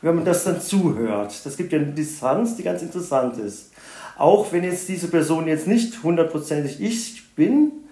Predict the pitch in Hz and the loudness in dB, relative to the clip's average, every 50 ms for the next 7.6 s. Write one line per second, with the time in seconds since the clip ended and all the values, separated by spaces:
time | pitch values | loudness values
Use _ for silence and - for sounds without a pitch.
0 | - - - - - - 147 143 - - - 156 156 - - - - - 208 214 | -20 -20 -20 -20 -12 -8 -6 -6 -6 -2 -2 0 0 0 -2 -4 -2 0 2 2
1 | 214 208 - 165 165 170 175 185 185 180 170 - - 170 170 170 - 180 156 - | 2 2 6 6 6 6 6 4 0 -2 0 2 4 4 4 4 2 0 -2 -2
2 | 165 147 - 147 143 170 185 170 165 160 - 160 170 156 - - 156 147 - - | -4 -4 -2 -2 -2 0 0 0 -2 -2 -2 -2 -2 -2 -4 -6 -6 -6 -2 -2
3 | 151 160 196 - 180 147 - - 123 131 156 185 185 208 208 208 - - - - | -2 0 -2 -2 -4 -6 -4 -2 0 0 0 0 0 -2 -4 -4 -8 -10 -10 -8
4 | 160 156 - - 147 175 175 - - 147 156 156 156 - 127 127 143 165 175 180 | -8 -8 -4 -2 -2 -2 -2 -2 0 4 4 4 6 6 4 4 4 4 4 2
5 | 180 180 180 175 - - - 151 147 - - - - 175 180 175 175 156 170 175 | 2 2 0 0 -2 -4 -4 -4 -2 -2 -2 -2 0 0 0 0 0 0 0 2
6 | 175 175 170 175 170 165 160 170 - 175 180 190 180 156 - - - 131 117 - | 2 2 0 -2 -2 -2 -4 -2 0 0 2 2 2 2 0 -2 -4 -8 -8 -10
7 | - - - 113 110 - - - - - - - | -10 -12 -12 -12 -10 -10 -10 -10 -12 -14 -18 -20